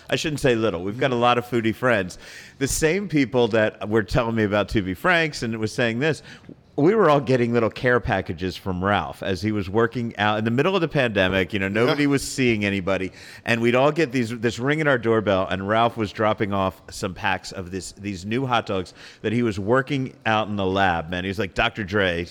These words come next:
Speaker 1: you know, stuck in the lab with his pen and a pad, right, trying to get the damn label off. And, um, yeah, you, you know, you were just taking notes from us, asking what we thought, and I was like, "Man,
Speaker 2: Best
Speaker 1: this
Speaker 2: thing I ever did, man."
Speaker 1: this guy, you took,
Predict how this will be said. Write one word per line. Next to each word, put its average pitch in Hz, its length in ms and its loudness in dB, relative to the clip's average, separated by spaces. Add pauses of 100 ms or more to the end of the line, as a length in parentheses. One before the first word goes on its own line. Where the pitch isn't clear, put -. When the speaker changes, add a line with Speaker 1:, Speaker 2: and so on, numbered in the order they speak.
Speaker 1:
you 95 80 -10
know, 95 120 -8
stuck - 260 -4
in 110 80 -6
the 107 40 0
lab 107 300 2
with 104 100 -4
his 104 120 -2
pen 120 240 -2
and 110 80 -2
a - 80 -4
pad, 95 340 2
right, 101 240 2
trying 107 160 0
to 110 80 -4
get 101 120 0
the 113 60 -4
damn 104 220 2
label 101 340 -2
off. 82 220 -6 (380)
And, 117 340 2
um, 117 380 2 (120)
yeah, 135 360 2 (120)
you, 131 300 -2
you 123 80 -2
know, 127 160 0 (300)
you 139 140 0
were 139 80 2
just 117 300 -10
taking 120 340 -4
notes 117 240 -2
from 156 180 -6
us, 156 200 -4
asking 98 360 -4
what 98 140 -2
we 95 100 -6
thought, 107 460 -2
and 110 160 -4
I 120 60 0
was 113 120 -4
like, 104 140 -6
"Man, 123 140 -10
Speaker 2:
Best 143 160 0
Speaker 1:
this - 20 -10
Speaker 2:
thing 151 160 0
I 135 40 0
ever 123 140 -2
did, 107 220 -8
man." 95 200 -12 (180)
Speaker 1:
this 170 160 -4
guy, 135 220 4
you 120 360 -2
took, 160 320 -2